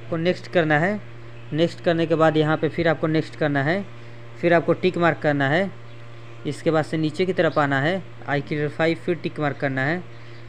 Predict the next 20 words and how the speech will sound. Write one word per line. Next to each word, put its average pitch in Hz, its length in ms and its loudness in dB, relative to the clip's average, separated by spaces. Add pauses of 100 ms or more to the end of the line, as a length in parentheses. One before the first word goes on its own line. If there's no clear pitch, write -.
(140)
तो 147 60 0
यहाँ 147 240 2
पे 170 120 2
जनवरी 160 460 2
दो 175 160 2
हज़ार 175 200 4 (160)
बीस 170 340 -2
लिखा 143 260 -2
है, 170 220 0 (560)
तो 143 60 -6 (100)
चौबीस 165 420 2
अभी 170 260 2
end 170 280 -2
of 170 100 2
the 147 100 -2
year 156 360 0
चौबीस 160 360 2
हम 143 100 -2
कर 131 140 -2
देंगे। 139 340 -2